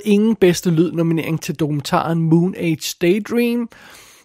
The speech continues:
som ellers kunne være sjov, for det havde været lidt sådan en, en record breaker. Heller ikke noget, øh, lydnominering til Everything Everywhere All at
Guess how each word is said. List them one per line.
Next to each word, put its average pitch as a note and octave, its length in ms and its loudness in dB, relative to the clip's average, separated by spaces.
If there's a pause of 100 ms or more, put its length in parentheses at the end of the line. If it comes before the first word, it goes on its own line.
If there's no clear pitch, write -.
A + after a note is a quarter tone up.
som G3 180 0
ellers G3+ 160 2
kunne - 120 -4
være G3+ 100 4
sjov, - 300 2
for G#3 100 -8
det F3 200 0
havde D#3+ 280 -2
været D#3+ 160 2
lidt D#3 160 -4
sådan F3+ 140 -4
en, E3 120 -2
en D3+ 340 0
record F3+ 280 -2
breaker. G#3+ 380 2 (420)
Heller F#3+ 160 2
ikke F3 120 2
noget, E3+ 320 6
øh, D#3 220 4
lydnominering E3 680 2
til D#3 300 0
Everything D#3+ 340 -4
Everywhere D#3 480 0
All D#3 100 2
at D3 60 -2